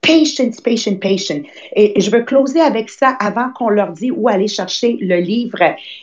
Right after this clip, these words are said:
et le po-, le, le prochaine conférence et tout ça. Euh, Helen Keller,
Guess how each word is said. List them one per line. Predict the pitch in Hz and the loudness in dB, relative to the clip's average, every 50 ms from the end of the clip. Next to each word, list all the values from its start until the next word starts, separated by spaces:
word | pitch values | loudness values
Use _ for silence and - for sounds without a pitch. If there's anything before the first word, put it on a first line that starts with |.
| _ _ | _ _
et | - 220 233 233 | 2 4 4 6
le | 214 202 - - | 4 4 2 2
po-, | - 208 - - | 0 -2 0 2
le, | 196 185 185 175 175 170 165 160 | 4 4 6 6 4 4 4 2
le | 151 170 185 170 | 2 2 0 -2
prochaine | - - 214 208 - - 226 233 220 214 | -2 -4 -4 -4 -2 -2 -4 -4 -2 -2
conférence | 202 196 190 - 180 180 202 220 226 233 220 | -2 -2 -2 -2 -4 -2 -2 -2 -2 -2 -4
et | 208 | -4
tout | - - 185 | -4 -6 -6
ça. | - - 269 262 269 - - - - _ _ _ _ _ _ _ - | -2 0 0 0 -2 -8 -16 -20 -20 _ _ _ _ _ _ _ 2
Euh, | 220 214 - - | 2 2 2 0
Helen | - - - 294 330 339 330 302 254 247 | -4 -4 0 2 4 4 2 2 0 -4
Keller, | - - 175 147 - - - | -6 -6 -4 -4 -4 -6 -12